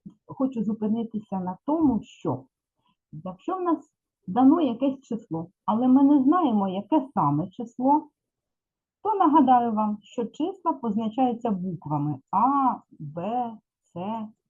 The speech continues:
М, Н, К, наприклад.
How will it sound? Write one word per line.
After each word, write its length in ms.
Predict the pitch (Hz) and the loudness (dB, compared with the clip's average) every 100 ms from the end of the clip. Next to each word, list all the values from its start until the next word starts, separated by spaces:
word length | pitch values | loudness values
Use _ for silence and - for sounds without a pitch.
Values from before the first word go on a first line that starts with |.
| _ _ _ | _ _ _
М, 400 | 202 180 147 151 - _ _ | -6 -4 -4 -6 -12 _ _
Н, 360 | 247 320 320 320 _ _ _ _ | -4 -2 -2 -4 _ _ _ _
К, 340 | - 220 285 | -2 0 0
наприклад. 720 | 285 269 262 254 247 233 233 | -2 -4 -6 -10 -8 -10 -10